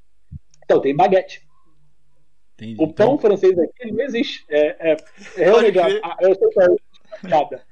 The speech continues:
Speaker 1: É igual você ir na, na, na África e procurar abelha africana, porque lá é só abelha, tá ligado? Não é só isso.
Speaker 3: É, a torta holande-, torta holandesa.
Speaker 1: Porque o cara, se você for na padaria e você pedir, e você pedir o pão,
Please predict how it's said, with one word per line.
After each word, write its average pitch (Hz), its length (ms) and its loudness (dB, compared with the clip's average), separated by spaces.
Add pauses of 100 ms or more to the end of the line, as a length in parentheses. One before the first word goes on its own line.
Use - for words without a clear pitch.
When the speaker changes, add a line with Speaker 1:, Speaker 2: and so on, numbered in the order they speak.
(200)
Speaker 1:
É 160 60 -4
igual 208 220 2
você 233 260 2
ir - 20 -2
na, 214 160 2
na, 185 220 4
na 180 300 0
África 202 260 -4
e 196 40 4
procurar 190 360 0
abelha 180 280 0
africana, 165 400 -4
porque - 160 -10
lá 151 100 0
é - 20 -2
só 165 160 -4
abelha, 147 320 -2
tá - 80 -20
ligado? 123 160 -12
Não 139 60 -8
é 160 60 -2
só 190 100 0
isso. 165 120 2 (280)
Speaker 3:
É, 220 60 -2
a 170 60 0
torta 170 320 -4
holande-, 160 280 -4 (120)
torta 190 300 -4
holandesa. 160 580 -6 (1200)
Speaker 1:
Porque - 120 0
o 190 140 4
cara, 208 400 2
se - 160 -10
você 262 240 -2
for 214 160 -2
na 202 80 2
padaria 170 340 2
e 143 40 0
você 147 220 0
pedir, 147 440 -8 (120)
e 147 60 -6
você 147 220 -6
pedir 135 320 -8
o 120 200 -4
pão, 208 320 0